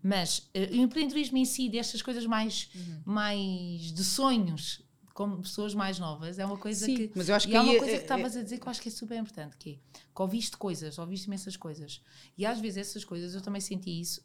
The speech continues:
Speaker 1: vêm das pessoas mais perto de ti.
Speaker 2: E neste caso era.
Speaker 3: Uhum.
Speaker 1: E tu tens de estar preparada para isso.
Speaker 2: Sim.
Speaker 1: Porque as, são as que mais perto de ti, porque, porque
Speaker 3: É
Speaker 1: não
Speaker 3: preocupação,
Speaker 1: é,
Speaker 3: não é?
Speaker 1: é,
Speaker 3: É
Speaker 1: Não,
Speaker 3: preocupação.
Speaker 1: não, não é, não é por,
Speaker 2: Não é por mal.
Speaker 1: por, não é por mal,
Speaker 2: Não,
Speaker 1: não é
Speaker 2: não,
Speaker 1: porque
Speaker 2: não, não,
Speaker 1: não
Speaker 2: estou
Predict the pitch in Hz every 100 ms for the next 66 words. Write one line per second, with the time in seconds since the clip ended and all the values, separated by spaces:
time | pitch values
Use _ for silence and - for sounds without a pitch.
0 | - 175 202 214 226 - 233 262 254 -
1 | 269 - - 226 - _ _ - 175 156
2 | 147 139 139 196 208 226 147 190 220 214
3 | - 220 226 202 220 208 214 220 175 -
4 | - _ _ - 175 165 160 190 190 160
5 | 151 - - _ - 180 175 - - -
6 | 233 226 - 226 233 - 202 - 190 -
7 | - - - 190 190 208 220 208 208 208
8 | - - - - 202 233 269 302 277 311
9 | 294 285 208 190 214 - _ 135 202 165
10 | 214 240 247 214 262 294 311 302 262 262
11 | 262 277 302 - 247 233 233 233 247 226
12 | 220 254 269 247 180 180 - 190 220 220
13 | 233 202 220 254 240